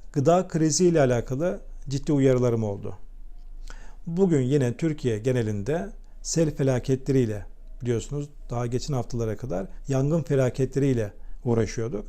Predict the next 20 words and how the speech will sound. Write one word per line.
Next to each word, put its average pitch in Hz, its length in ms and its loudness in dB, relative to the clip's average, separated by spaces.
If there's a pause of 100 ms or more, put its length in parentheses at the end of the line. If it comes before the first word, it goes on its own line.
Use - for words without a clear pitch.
(240)
Şimdi 190 240 2
sel 180 300 4
felaketleriyle 147 800 4 (280)
uğraşıyoruz. - 640 -6 (420)
Barajlar 127 520 4
doldu 110 300 4
mu? 175 240 -2 (220)
Hayır. 110 640 -6 (800)
Dolayısıyla 143 800 6 (200)
bu 156 160 0
doğal 160 300 6
felaketlerde 131 920 2
gıda 151 460 4
enflasyonunu 127 1040 -2 (800)
çok 170 240 -2
ciddi 143 360 2
anlamda 135 400 2
destekleyecek. 113 920 2 (800)
Kur 165 140 2
artıyor, 170 480 6